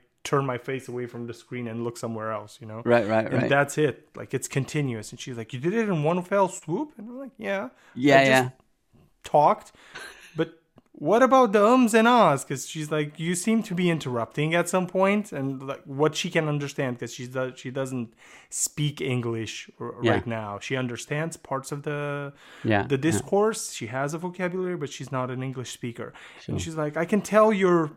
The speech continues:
Speaker 1: uh, stuttering and you're interrupting yourself, and, uh, you don't, are, isn't that bothersome?"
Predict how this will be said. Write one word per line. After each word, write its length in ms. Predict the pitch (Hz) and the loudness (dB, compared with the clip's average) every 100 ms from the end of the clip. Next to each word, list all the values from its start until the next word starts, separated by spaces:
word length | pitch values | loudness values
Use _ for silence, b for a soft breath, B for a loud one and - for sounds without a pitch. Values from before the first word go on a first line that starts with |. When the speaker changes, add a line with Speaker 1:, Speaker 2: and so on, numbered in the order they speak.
| - | -4
Speaker 1:
uh, 300 | 135 135 - | -2 -2 -4
stuttering 840 | - - 147 139 147 143 147 147 | -6 0 2 2 2 0 -2 -2
and 160 | 123 120 | -4 -4
you're 200 | 123 123 | -4 -4
interrupting 640 | 123 - 120 120 - 156 | -6 -8 -8 -8 -8 -6
yourself, 580 | 151 143 - 143 147 143 | -6 -6 -2 0 -2 -4
and, 300 | 143 127 127 | -6 -6 -4
uh, 220 | 123 117 123 | -4 -4 -6
you 200 | 135 143 | -6 -4
don't, 260 | 147 165 156 156 - | -2 -4 -6 -10 -4
are, 220 | 147 165 170 165 _ _ | -2 -2 -6 -10 _ _
isn't 300 | 160 170 156 | -6 -2 0
that 440 | 143 139 139 123 | 2 0 -2 -4
bothersome?" 720 | 120 117 127 160 175 240 233 | -2 0 0 -2 -6 -6 -6